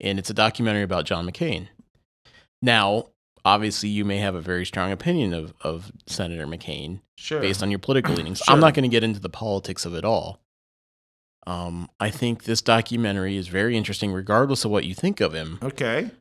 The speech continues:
Speaker 1: About his military career, everything else. It shows all of his faults, too. He's, he's made a lot of mistakes. And some he owns up to and some he doesn't.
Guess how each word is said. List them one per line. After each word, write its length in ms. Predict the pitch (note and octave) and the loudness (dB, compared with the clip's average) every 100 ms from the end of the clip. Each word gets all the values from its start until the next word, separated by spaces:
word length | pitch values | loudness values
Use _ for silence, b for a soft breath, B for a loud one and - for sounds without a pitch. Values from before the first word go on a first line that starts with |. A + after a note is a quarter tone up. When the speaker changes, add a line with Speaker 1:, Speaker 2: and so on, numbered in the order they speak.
| _ | _
Speaker 1:
About 200 | - F2+ | -4 -2
his 120 | F2 D#2+ | -2 -2
military 540 | G#2 A#2 A2+ A2 G#2+ | 0 0 2 2 2
career, 720 | G2+ G#2+ G#2 G2+ G2 F#2+ F#2 - | -2 -4 -2 0 -2 -4 -6 -8
everything 320 | - G2 F#2 F#2 | -8 -4 -4 -2
else. 400 | F#2 F#2 - - | 0 0 -4 -6
It 200 | F2+ F#2+ | -4 -2
shows 420 | - - A#2 B2 - | 0 4 4 4 2
all 280 | F#2+ G#2+ | 4 4
of 100 | G#2 | 4
his 260 | - F#2+ - | 0 -4 -4
faults, 420 | - G2+ E2+ - | -4 0 0 -2
too. 320 | - A2 E2 | -8 -6 -6
He's, 420 | F2+ - G#2 G#2 - | -8 -4 -4 -4 -4
he's 240 | A#2 B2+ | -2 6
made 140 | E3+ | 8
a 60 | D#3+ | 10
lot 200 | C3+ C3 | 10 8
of 80 | G#2+ | 6
mistakes. 680 | F#2 - F#2 D2+ - - - _ _ _ _ _ _ _ _ | 0 -2 -4 -6 -10 -14 -14 _ _ _ _ _ _ _ _
And 300 | - F2+ F#2 | -6 -4 -4
some 220 | - A#2 C3 | 0 4 6
he 120 | B2 | 6
owns 180 | A#2+ A2+ | 8 6
up 140 | G#2 | 4
to 160 | B2 B2+ | 2 0
and 100 | A2 | 0
some 140 | G2+ | -2
he 60 | A#2 | 0
doesn't. 360 | F2+ F2 G#2+ | 0 -2 -6